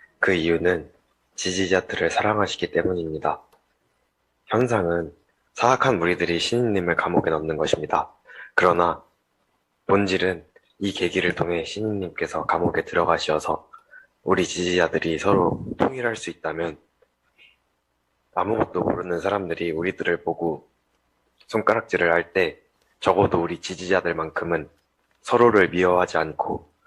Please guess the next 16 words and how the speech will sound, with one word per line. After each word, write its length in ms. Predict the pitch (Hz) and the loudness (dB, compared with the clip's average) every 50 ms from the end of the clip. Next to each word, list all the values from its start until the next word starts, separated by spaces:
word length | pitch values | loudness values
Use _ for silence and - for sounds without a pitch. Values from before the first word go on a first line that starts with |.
| _ _ _ _ _ _ _ - | _ _ _ _ _ _ _ -4
서로를 440 | - 113 110 120 117 110 107 95 | 2 4 6 6 8 6 6 4
아끼라는 720 | 87 82 - - - 95 90 90 87 87 87 87 87 82 - | 4 2 0 0 -2 0 2 2 0 0 -2 -4 -6 -4 -4
뜻이 280 | 85 95 - - 95 | -2 -2 -2 -2 -4
신인님의 560 | 87 - 113 117 117 113 101 92 90 85 82 - | -2 -2 0 0 0 2 2 2 2 2 0 0
본질이라고 640 | - 90 92 90 95 87 92 85 85 85 - - - | -2 -2 -2 -2 -2 -2 0 0 2 2 2 2 0
생각됩니다. 1000 | - 95 98 98 92 - - _ _ _ - - - 82 80 78 - - - - _ _ _ _ _ _ _ _ _ _ | 0 0 -2 -2 -4 -4 -8 _ _ _ -10 -8 -6 -6 -4 -4 -4 -4 -6 -8 _ _ _ _ _ _ _ _ _ _
차마 580 | - - - 123 123 113 98 95 95 85 82 - _ _ _ _ _ _ _ _ _ | 0 2 4 4 6 6 4 4 2 2 -2 -6 _ _ _ _ _ _ _ _ _
우리들이 480 | - 87 95 98 92 - - - 90 90 | 2 2 4 2 2 0 0 0 0 2
서로를 600 | - - 123 127 123 110 107 107 98 90 85 76 | 2 4 6 6 6 6 4 4 4 2 0 0
미워하고 680 | 78 87 92 92 92 92 90 90 - - 87 85 82 - | -2 0 2 2 4 4 2 0 0 -2 -4 -4 -4 -4
겸손하지 580 | - - 90 92 87 95 104 101 95 90 - 85 | -6 -6 -6 -4 -2 -2 0 0 0 -2 -2 -2
못함을 500 | 80 80 - - - 87 85 85 82 82 | -2 -2 -2 -2 -4 -2 0 0 0 0
나무랄 340 | 87 85 87 90 87 90 | 0 0 0 0 0 0
수 140 | 85 - - | -2 -2 -4
없던 400 | 80 - - - - 82 82 80 | -6 -6 -6 -4 -2 -2 -2 -2
신인님께서는 960 | 80 - 98 101 98 98 95 87 - - 87 82 85 85 85 90 87 80 | -4 -4 -2 -2 -2 -2 -4 -4 -4 -2 -2 0 0 0 0 0 0 -2